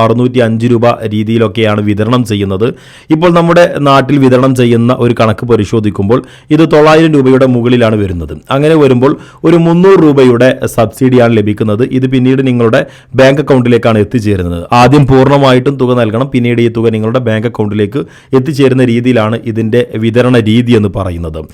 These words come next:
ഇത് അപേക്ഷിക്കുന്ന സമയത്ത് നിങ്ങൾക്ക് ഒരു ഗ്യാസ് സ്റ്റൗ ആവശ്യമുണ്ട് എങ്കിൽ അതുകൂടി സൗജന്യമായി, സൗജന്യമായി എന്ന്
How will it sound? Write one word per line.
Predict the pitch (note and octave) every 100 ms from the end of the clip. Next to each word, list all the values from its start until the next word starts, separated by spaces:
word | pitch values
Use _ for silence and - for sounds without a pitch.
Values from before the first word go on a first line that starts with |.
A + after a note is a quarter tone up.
| - - _ E3
ഇത് | G3 G3+ D3+
അപേക്ഷിക്കുന്ന | D3 D#3+ E3 E3 F3 D3+
സമയത്ത് | D3 C3 C3 C3+
നിങ്ങൾക്ക് | B2 A#2 A2 B2
ഒരു | B2+ B2+
ഗ്യാസ് | A#2+ B2+ B2+
സ്റ്റൗ | - C#3+ - A2+
ആവശ്യമുണ്ട് | A#2 A#2 C3 A2+ G#2+ A2
എങ്കിൽ | G2+ A#2 D#3+ - _ C3+
അതുകൂടി | D#3+ F3 C#3+ C3+ C#3 - -
സൗജന്യമായി, | B2 B2 C#3 C3+ A#2 A#2+ B2
സൗജന്യമായി | A2+ A2+ C3 C3+ B2+ C3
എന്ന് | B2+